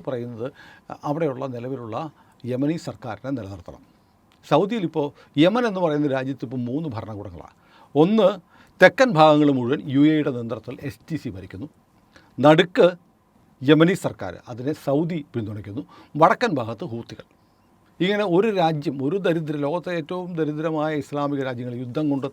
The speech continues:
തകർന്ന് തരിപ്പണമായി ഇസ്ലാമിക ശക്തികൾ തന്നെ മൂന്നായിട്ട് പിരിഞ്ഞ്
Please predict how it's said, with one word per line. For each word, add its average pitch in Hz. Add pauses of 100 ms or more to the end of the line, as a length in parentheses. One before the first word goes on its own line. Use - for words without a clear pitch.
തകർന്ന് 131
തരിപ്പണമായി 120 (260)
ഇസ്ലാമിക 170
ശക്തികൾ 139
തന്നെ 131
മൂന്നായിട്ട് 156
പിരിഞ്ഞ് 120